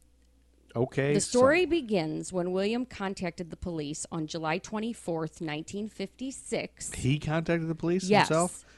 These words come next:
Speaker 1: on July twenty-fourth, nineteen fifty-six?
Speaker 2: Yes.
Speaker 1: Oh, the same day that the Steve Allen Show returned to N B C, uh, and the number one song of the time was George Cates'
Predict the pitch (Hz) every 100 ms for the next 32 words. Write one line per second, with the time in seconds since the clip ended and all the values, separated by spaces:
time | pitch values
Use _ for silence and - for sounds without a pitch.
0 | - 127 120 123 131 135 131 - 139 131
1 | 139 139 - 135 131 117 131 120 - 185
2 | 196 196 180 113 - - - 139 - 147
3 | 151 143 147 151 127 104 104 - - 143
4 | 143 123 120 127 147 160 - 170 185 170
5 | - 139 143 156 160 123 131 143 143 143
6 | - 139 160 190 - - - _ - -
7 | 104 101 - 120 117 113 127 139 139 135
8 | 127 139 143 156 139 147 156 165 113 95
9 | 127 127 127 - 135 131 -